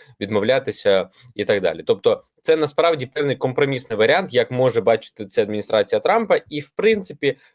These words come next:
він, знову ж таки, не такий, мені здається, невигідний нам саме на даному етапі. І, знову ж таки, е,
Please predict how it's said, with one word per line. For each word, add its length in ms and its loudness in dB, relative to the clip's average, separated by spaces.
він, 160 -2
знову 260 2
ж 60 -6
таки, 200 -6
не 180 0
такий, 340 -6
мені 280 -2
здається, 440 -4
невигідний 840 -4
нам 380 -2
саме 340 -2
на 300 -2
даному 420 2
етапі. 380 -4
І, 80 -6
знову 240 4
ж 80 -6
таки, 180 -2
е, 640 0